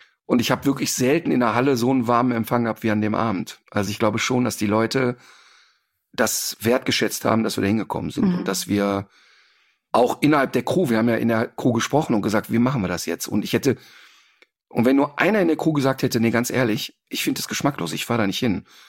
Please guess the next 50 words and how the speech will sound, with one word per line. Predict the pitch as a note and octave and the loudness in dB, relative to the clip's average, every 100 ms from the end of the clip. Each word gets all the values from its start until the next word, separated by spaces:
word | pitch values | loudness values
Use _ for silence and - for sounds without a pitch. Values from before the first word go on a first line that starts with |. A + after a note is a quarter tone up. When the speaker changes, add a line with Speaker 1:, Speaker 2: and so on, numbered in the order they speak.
| _ - | _ -6
Speaker 1:
hätten | G2+ G2 | -2 0
wir | |
es | F#2+ | 0
einfach | - G#2+ - | 0 -2 -2
plumpsen | G#2 A#2+ - | -2 -2 -2
lassen. | - - - | -6 -4 -4
Aber | - | -2
ich | B3 | 0
glaube, | A#2 | 0
Speaker 2:
Ja. | F#2+ | 0
Speaker 1:
dadurch, | A2 A#2 - | 0 -2 -2
dass | G#2+ | -4
keine, | - A2+ A#2 A2+ - - - - - - _ _ _ | 0 2 2 0 -6 -20 -20 -20 -20 -20 _ _ _
kein | - A#2 | -2 0
körperlich | A#2 C#3+ C3+ B2 A2+ | 2 0 2 0 0
verletzter | - A#2 A#2 B2 | 0 0 2 2
Mensch | A#2 D3 - _ | 2 2 -4 _
irgendwie | - A2+ A2 A2 | -4 -2 0 -2
entstanden | G#2+ - G2+ G#2+ A#2 | -2 -2 -2 0 -2
ist | - | -2
oder | A#2+ G#2+ | -4 -4
niemand | - A#2 - | 0 0 0
verletzt | A2+ C3+ - | 0 -2 -4
wurde, | - G#2 - - - - - - _ _ - | -4 -2 -4 -8 -20 -20 -20 -20 _ _ -10
war | A2+ A2+ | -4 -2
die | A2+ | -2
Crew | - C3+ | 0 2
eigentlich | - C3 A#2+ C3 | 2 0 -2 0
eher | B2+ | 2
so | B2+ C3 | 2 2
in | |
dem | B2 B2 | 2 2
Muster, | C3+ - A#2+ | 0 0 0
nee, | A2 | 2
auf | A2 | 0
keinen | - A2+ A#2+ | 0 2 2
Fall | - A2+ | 2 2
lassen | A2 A2+ | 2 0
wir | A2+ | 0
uns | A2+ | 0
jetzt | G#2+ - | -2 -2
hier | A2 | 0
die | |
Laune | A2 A2+ A2 | 2 2 0
verderben | G2 G2+ G2+ | -2 -2 -2
von | - | -2
irgendeinem | F#2 G2+ G#2 | -4 -4 -4
Arschloch. | A2 - - - _ - - | -4 -6 -10 -14 _ -20 -2
Speaker 2:
Ja. | A3 G3+ - - _ _ _ _ | 0 0 -4 -20 _ _ _ _
Speaker 1:
Aber | G#2+ G#2 G#2 G2+ | 0 2 4 2